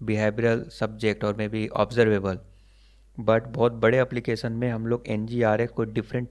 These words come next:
टूल यूज़ करते हैं इस पर्पस के लिए। और एक और दोस्त होता है जो कि वो भी बहुत पॉपुलर है, वो है व्यू चाइल्ड और कंटेंट चाइल्ड,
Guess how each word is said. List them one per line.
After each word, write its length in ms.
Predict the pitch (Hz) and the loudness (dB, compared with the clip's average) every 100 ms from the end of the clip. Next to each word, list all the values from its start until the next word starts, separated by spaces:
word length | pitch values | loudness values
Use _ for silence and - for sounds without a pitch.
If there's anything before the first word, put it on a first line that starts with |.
| - | -2
टूल 200 | 120 120 | -2 0
यूज़ 220 | 113 101 | -2 -2
करते 320 | 101 - - | -4 -6 -8
हैं 120 | 95 | -8
इस 200 | 101 110 | -6 -8
पर्पस 420 | - 107 101 104 - | -2 -2 -2 -6 -6
के 140 | 98 | -12
लिए। 220 | 98 151 - _ _ _ _ _ _ _ _ _ _ _ _ _ _ _ _ _ _ _ _ _ _ - | -10 -16 -16 _ _ _ _ _ _ _ _ _ _ _ _ _ _ _ _ _ _ _ _ _ _ 0
और 340 | 120 139 - | 2 2 0
एक 180 | 131 123 | -2 4
और 180 | 120 131 | 6 6
दोस्त 300 | 120 110 - | 4 0 0
होता 320 | 104 104 - | -4 -2 -2
है 120 | 98 | 0
जो 140 | 98 107 | 0 -4
कि 220 | - 131 | -4 -4
वो 200 | 131 107 | 2 2
भी 120 | 117 | 2
बहुत 260 | 135 135 135 | 4 4 6
पॉपुलर 440 | 120 113 120 123 | 2 2 4 4
है, 320 | 107 107 156 - _ _ _ _ 113 | 4 -2 -4 -14 _ _ _ _ 0
वो 60 | |
है 100 | 123 | 2
व्यू 320 | 110 104 123 | 2 0 0
चाइल्ड 400 | 131 123 113 135 - - | 2 4 4 2 -2 0
और 200 | 107 113 | 0 2
कंटेंट 540 | - 113 110 120 120 | 0 -2 2 0 0
चाइल्ड, 340 | - 95 92 | -4 -4 -4